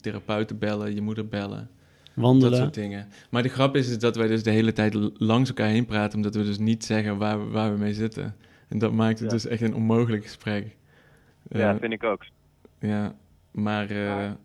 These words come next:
Speaker 4: ik heb denk ik wel door waar jullie zitten, hè? En we moeten gewoon concreet
Speaker 1: Wat denk je
Speaker 4: maken.
Speaker 1: dan? <laughs> Wat denk je dan?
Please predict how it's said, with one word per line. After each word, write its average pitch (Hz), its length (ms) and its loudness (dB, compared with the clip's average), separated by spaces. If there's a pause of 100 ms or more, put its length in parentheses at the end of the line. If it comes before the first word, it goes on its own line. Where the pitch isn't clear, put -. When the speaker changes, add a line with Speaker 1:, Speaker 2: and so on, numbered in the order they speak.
(140)
Speaker 4:
ik - 120 -20
heb 165 160 -8
denk 175 160 -10
ik 175 120 -20
wel 165 160 -6
door 156 200 -6
waar 147 180 -2
jullie 160 260 -8
zitten, 165 320 -12
hè? 147 80 -12 (340)
En 139 220 -6
we 139 60 -8
moeten 143 200 -14
gewoon 151 160 -8
concreet 147 300 -6
Speaker 1:
Wat 117 120 4
denk 123 200 4
je 120 80 2
Speaker 4:
maken. 104 180 2
Speaker 1:
dan? - 280 -8 (760)
<laughs> 123 60 -2
Wat 123 120 4
denk 131 180 6
je 123 100 4
dan? 110 260 2